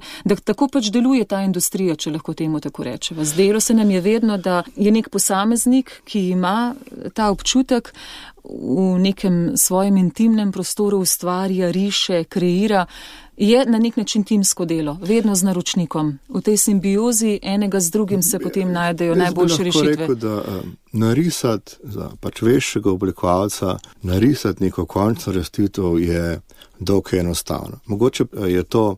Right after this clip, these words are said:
Speaker 2: nekih deset, dvajset procentov mojega dela, mojega časa. Vse ostalo je, je razmišljevanje,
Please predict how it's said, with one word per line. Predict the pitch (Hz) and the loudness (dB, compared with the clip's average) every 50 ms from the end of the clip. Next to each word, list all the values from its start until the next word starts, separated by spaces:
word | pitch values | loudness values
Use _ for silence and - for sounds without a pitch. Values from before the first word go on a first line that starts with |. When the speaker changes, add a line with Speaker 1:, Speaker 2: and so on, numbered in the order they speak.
| - - - | -8 -8 -4
Speaker 2:
nekih | 101 101 104 98 - 104 90 - | -2 -2 -2 -2 -2 -4 -6 -6
deset, | - 101 98 95 - - - 113 104 | -4 -4 -2 -2 -2 0 0 0 0
dvajset | 95 - 98 101 95 - - - - | 0 -2 0 0 -2 -2 -6 -14 -12
procentov | - 90 85 - 92 90 87 87 85 - 87 | -10 -10 -6 -4 -2 -2 -2 -2 -2 -4 -4
mojega | 85 82 82 85 85 82 85 85 | -4 -2 -4 -4 -4 -4 -4 -4
dela, | 80 - 87 85 82 82 80 78 - | -4 -2 -2 -2 -2 -2 -2 -4 -4
mojega | - 78 82 87 85 - 85 | -4 -4 -4 -2 -2 -2 -4
časa. | 85 - - 85 71 69 69 - - 90 | -4 -4 -4 -4 -4 -6 -8 -12 -14 -14
Vse | - - - 98 | -10 -6 -2 -2
ostalo | 101 98 - - 107 95 104 113 113 110 | -2 0 0 0 0 2 2 2 2 2
je, | 101 95 92 92 92 92 90 87 - - - _ - | 0 0 0 -2 -2 -4 -6 -8 -12 -18 -20 _ -16
je | 175 - - 90 87 | -12 -8 -6 -4 -2
razmišljevanje, | 82 85 82 - 92 90 82 - - 98 90 92 95 101 107 107 101 98 95 | -2 -2 -2 -2 -2 -4 -2 -2 -2 -2 0 2 2 2 2 2 0 0 -2